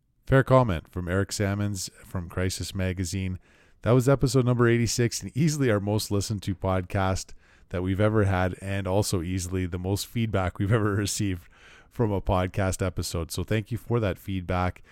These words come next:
And let's remember to continue to pray for church leadership, that we can bring the truth to life together, not only with, uh, the vocations of, uh, our holy orders and our priests and our bishops, but also us, the laity. We need to work together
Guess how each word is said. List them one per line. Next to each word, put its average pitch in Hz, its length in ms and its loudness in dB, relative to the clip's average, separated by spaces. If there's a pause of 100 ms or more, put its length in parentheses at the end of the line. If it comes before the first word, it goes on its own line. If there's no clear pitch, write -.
(180)
And 127 100 -2
let's 175 200 0
remember 110 260 2
to 95 80 0
continue 95 400 -4
to 85 80 -4
pray 92 260 -2
for 82 320 -6 (300)
church 110 340 -2
leadership, 95 640 -4 (360)
that 87 180 -2
we 107 100 -2
can 101 160 -4
bring 95 460 -2 (120)
the 90 80 -8
truth - 460 0
to 113 100 -4
life 95 320 -2
together, 104 520 -2 (560)
not 117 160 0
only 113 180 2
with, 98 340 -2
uh, 90 140 -2
the 87 80 -4
vocations 95 760 -4
of, 85 380 -6
uh, 82 240 -4
our 85 140 -4
holy 98 300 0
orders 104 380 0
and 82 80 -8
our 76 100 -6
priests 101 480 -4
and 80 80 -6
our 78 80 -6
bishops, 101 560 -2 (340)
but 95 140 -4
also 98 320 -2
us, 90 200 0
the 85 80 -6
laity. 85 480 -6
We 90 140 -6
need 95 160 -8
to 90 80 -6
work 92 260 -4
together 85 520 -8